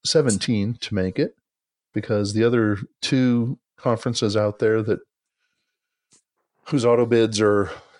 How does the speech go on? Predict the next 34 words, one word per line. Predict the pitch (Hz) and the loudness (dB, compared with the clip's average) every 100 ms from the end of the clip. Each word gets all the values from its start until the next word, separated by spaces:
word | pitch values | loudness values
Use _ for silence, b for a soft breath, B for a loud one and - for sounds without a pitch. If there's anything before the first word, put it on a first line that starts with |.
| - | -8
in | 131 123 | -4 -2
the | 113 107 | 0 0
air, | 107 113 113 - - | 0 0 -2 -6 -10
um, | 202 104 98 104 | -6 -4 -4 -4
and, | 110 - | -4 -4
and | 117 107 | -4 -2
their | 92 | -4
teams | - 139 110 | -4 -2 0
aren't | 110 110 | 0 0
in | 113 | -2
the | 107 | -2
top | - 127 - | 0 0 -2
twenty, | - 127 110 101 107 _ _ _ _ _ - | -2 0 2 0 -2 _ _ _ _ _ -6
um, | 101 104 107 107 - _ _ _ _ _ _ | -4 -4 -6 -8 -12 _ _ _ _ _ _
that's | - 123 - | -4 -4 -2
the | - | -4
C | 110 - 127 - | -2 -2 -2 0
H | 120 - | 0 0
M | 107 107 | 0 0
A, | 107 | -2
College | 110 127 120 110 | 0 2 2 2
Hockey | 120 - | -2 -2
Mid-America, | 110 110 107 110 110 113 110 - | 0 0 0 0 2 0 0 -4
and | 110 110 104 | -4 -2 -2
the | 101 - | -2 -2
N | 123 117 | -2 0
E | 123 127 | 0 0
C | 113 120 | 0 0
H | 104 101 | 0 2
L, | 107 107 | 0 2
Northeastern | 107 101 131 - 110 | 0 0 0 0 -4
Collegiate | 101 120 104 101 | 0 0 0 -2
Hockey | 107 - | -2 -2
League. | 120 123 123 | -2 -2 -4